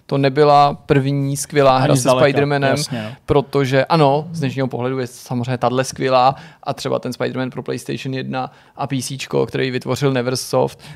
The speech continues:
Speaker 1: už je dávno překonaný, ale ve své době byl takhle přelomovej. Jo, to mi nikdo prostě nevezme. To byl právě ten první jako
Speaker 2: Jasně,
Speaker 1: fakt
Speaker 2: jo.
Speaker 1: skvělý Spider-Man, poprvé, když to někdo uchopil dobře.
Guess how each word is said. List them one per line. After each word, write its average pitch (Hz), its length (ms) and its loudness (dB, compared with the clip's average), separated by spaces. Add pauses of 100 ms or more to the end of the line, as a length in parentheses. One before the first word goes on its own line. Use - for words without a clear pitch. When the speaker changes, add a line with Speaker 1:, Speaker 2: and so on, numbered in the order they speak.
(300)
Speaker 1:
už - 140 -8
je 160 60 -2
dávno 139 260 4
překonaný, 135 640 -6
ale 156 120 4
ve 151 120 2
své 180 220 -2
době 147 460 4 (480)
byl 160 160 4
takhle 156 300 4
přelomovej. 127 680 -2 (200)
Jo, 135 160 4
to 143 120 2
mi 143 120 -2
nikdo 147 260 -2
prostě 143 300 -6
nevezme. 135 420 -2
To 143 100 -2
byl 135 140 0
právě 131 300 2
ten 135 180 -2
první 151 540 -2
jako 139 420 0 (260)
Speaker 2:
Jasně, 143 200 2
Speaker 1:
fakt 175 160 4
Speaker 2:
jo. 202 80 -2
Speaker 1:
skvělý 156 280 4
Spider-Man, 143 540 -2
poprvé, 143 300 -2
když 139 180 -6
to 151 100 -8
někdo 143 240 -4
uchopil 156 420 -4
dobře. 143 380 -2